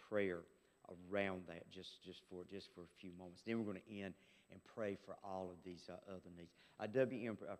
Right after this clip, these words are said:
pray for W M too. Let me mention him while I'm thinking about it. Uh, he came in not feeling good today, and, uh, so, um, so let's pray for him.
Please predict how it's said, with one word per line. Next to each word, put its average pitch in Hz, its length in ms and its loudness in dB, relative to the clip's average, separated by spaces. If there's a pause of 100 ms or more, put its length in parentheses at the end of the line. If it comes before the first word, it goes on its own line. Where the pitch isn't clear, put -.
pray 120 140 6
for 110 160 -2
W 98 240 0 (120)
M 90 140 -10
too. 95 240 -6
Let 95 100 -8
me 90 140 -10
mention 92 320 -10
him 92 160 -8
while 90 160 -10
I'm 82 80 -20
thinking 87 240 -14
about 90 140 -6
it. 90 80 -10 (340)
Uh, 92 140 -2 (120)
he 110 180 2
came 101 280 -4
in 92 160 -4
not 92 240 -6
feeling 90 340 -8
good 87 200 -10
today, 85 420 -12 (400)
and, 90 240 -12
uh, 82 80 -16
so, - 240 -12
um, 82 480 -12
so - 220 -16
let's 87 240 -14
pray 90 100 -10
for - 420 -20
him. 87 140 -8